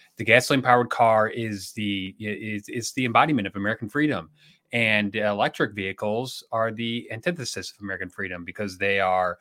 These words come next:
super expensive. They're about sixty-six thousand on average, whereas the average price of a new gasoline-powered car is, uh, mid twenties, so forty thousand dollars more expensive. And they have,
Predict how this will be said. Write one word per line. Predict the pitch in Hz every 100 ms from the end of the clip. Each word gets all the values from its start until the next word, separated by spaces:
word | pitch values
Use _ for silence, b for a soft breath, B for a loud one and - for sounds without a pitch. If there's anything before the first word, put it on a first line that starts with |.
| b b
super | - - 147 175
expensive. | 170 - 113 110 131 139
They're | 117
about | 98 92
sixty-six | - 120 - - 127
thousand | - 107 117 117 131 123
on | 110 117
average, | 92 95 110 131 -
whereas | - 104 95 90
the | 101 95 92 98
average | 110 104 101
price | - 104 -
of | 104
a | 98 95 92 87 _ _ -
new | 98 104 113
gasoline-powered | 110 113 - 131 139 95 92
car | 92 92 104
is, | 98 107
uh, | 90 90
mid | 95 107 104
twenties, | - 135 117 95 120 -
so | - 92 -
forty | 120 113
thousand | 104 101 104 104
dollars | 98 98 -
more | 107 104 107
expensive. | 101 - 92 - 120 131 - B B B B -
And | 170 180 151 - 135
they | 127 127 127
have, | - 123 117 113